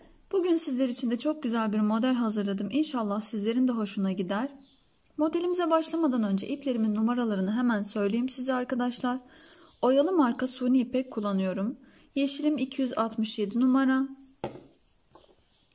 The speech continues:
Sarı ipim yedi yüz elli bir numara. Böyle bir gül kurusu rengim var.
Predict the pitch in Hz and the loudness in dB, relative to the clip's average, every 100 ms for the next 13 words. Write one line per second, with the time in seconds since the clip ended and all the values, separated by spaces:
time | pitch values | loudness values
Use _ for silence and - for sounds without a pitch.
0 | _ _ _ _ - - 294 330 330 247 | _ _ _ _ -16 0 4 6 4 2
1 | - 233 247 233 208 233 233 - 220 214 | 0 0 2 2 2 0 -2 0 0 2
2 | 196 208 220 254 262 262 269 269 277 - | 2 2 2 2 4 2 0 -2 -6 -16
3 | _ - - - _ _ _ _ _ _ | _ -14 -14 -20 _ _ _ _ _ _
4 | _ _ 320 302 262 220 214 247 277 277 | _ _ 2 2 2 0 -2 -2 -4 -4
5 | 285 262 285 269 262 262 262 262 269 269 | -6 -4 -2 2 2 2 2 2 2 0